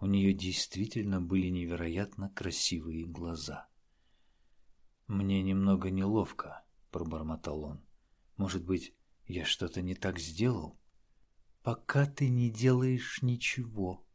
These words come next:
улыбнулась Фумико. «Тебе не кажется, что ты ведёшь себя немного странно?» «Да», согласился он.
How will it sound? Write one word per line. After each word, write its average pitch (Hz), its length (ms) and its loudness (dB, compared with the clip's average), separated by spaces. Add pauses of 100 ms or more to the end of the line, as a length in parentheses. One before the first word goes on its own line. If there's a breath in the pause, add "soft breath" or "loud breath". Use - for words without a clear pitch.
(380)
улыбнулась 92 640 -4
Фумико. 87 600 -10 (840)
«Тебе 113 260 0
не 113 140 -2
кажется, 117 720 -2
что - 220 -6
ты 117 160 -2
ведёшь 113 340 -2
себя 110 220 -2
немного 113 520 0
странно?» 98 840 -4 (1200)
«Да», 95 600 0 (100)
согласился 82 760 -6
он. - 180 -10